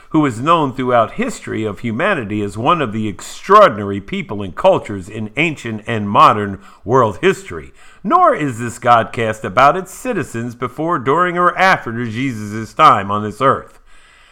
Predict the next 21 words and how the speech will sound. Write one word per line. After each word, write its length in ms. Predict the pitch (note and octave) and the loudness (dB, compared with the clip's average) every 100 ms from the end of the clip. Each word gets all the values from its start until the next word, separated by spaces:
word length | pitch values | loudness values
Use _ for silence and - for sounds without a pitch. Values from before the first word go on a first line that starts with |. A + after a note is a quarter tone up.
| _ _ - | _ _ 2
It's 240 | A3 A3+ | 2 2
about 560 | G#3 D3+ A#3+ B3+ - A#2+ | -2 4 4 4 2 0
one 360 | E3+ A3 G#3+ | 2 2 0
spiritual 840 | F3 - - C4 G3+ C3 C3 D3+ D3+ | -10 -14 -10 -4 -4 -4 -4 -4 -4
condition, 880 | - C#3+ A#2+ G2 F3 F3 F#2 C#2 - - - - | -8 -8 -6 0 0 0 -14 -14 -20 -20 -20 -8
a 100 | C#3 | -6
spiritual 640 | C3+ - - C#4 C4+ - G#3+ | -6 -8 -8 -6 -6 -6 -6
condition 600 | D#3 C3 G2+ E3 - A2+ | -6 -6 -4 -6 -4 -2
that 140 | A#2 | -2
is 120 | A#2 | -4
being 280 | G#2+ D#3+ C#3 | -4 -4 -4
held 380 | B2 G3+ A3+ F3+ | -2 2 2 0
in 120 | E3 | -4
the 100 | B2 | -4
clutches 580 | - - G#3 - C3 A2+ | -6 -2 -2 -2 -6 -4
and 220 | A2+ F2+ | -6 2
bondage 460 | C#3 F3 C#3+ A2 G#2 | 4 4 2 -4 -8
of 120 | G#2 | -8
sin 300 | - E3 C3+ | -6 -4 -2
and 180 | A2 F2+ | -4 2
death, 420 | D#3+ A#2+ A2 | 4 4 2